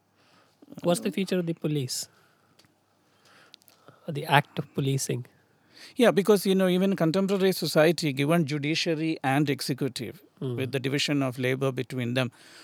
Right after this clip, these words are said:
Speaker 1: one shouldn't expect police as the historically redundant thing, you know, in a, in a society, right?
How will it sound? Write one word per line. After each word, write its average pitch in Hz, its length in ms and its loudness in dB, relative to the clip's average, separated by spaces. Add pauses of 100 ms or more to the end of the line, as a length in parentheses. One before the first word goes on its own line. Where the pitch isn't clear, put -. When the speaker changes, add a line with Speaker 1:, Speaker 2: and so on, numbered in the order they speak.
(140)
Speaker 1:
one 151 160 2
shouldn't 202 380 2
expect - 520 -2 (360)
police 147 460 0
as 127 140 -2
the 131 100 -4
historically 143 840 -2
redundant 127 640 -4
thing, 127 280 -6 (680)
you 123 120 -4
know, 127 260 -6
in 127 160 -2
a, 123 240 -4 (380)
in 123 140 -2
a 123 100 -4
society, 123 600 -6 (720)
right? 151 300 -8